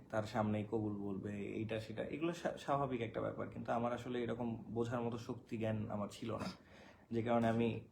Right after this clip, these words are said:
মানে, কি বলবো, আসলে সবাই বলো না যে আমি পাগল, আমি আসলেই, আসলেই পাগল।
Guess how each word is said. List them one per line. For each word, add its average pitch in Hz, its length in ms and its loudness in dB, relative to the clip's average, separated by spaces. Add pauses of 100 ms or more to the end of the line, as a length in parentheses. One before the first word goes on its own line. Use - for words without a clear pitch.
(160)
মানে, 107 440 0 (300)
কি 151 100 -2
বলবো, 123 300 2
আসলে 120 360 0 (880)
সবাই 147 280 8 (240)
বলো 135 300 6
না 151 120 4
যে 127 160 4
আমি 120 220 6
পাগল, 110 480 2
আমি 113 180 0
আসলেই, 113 440 0 (1160)
আসলেই 151 280 4
পাগল। 107 320 0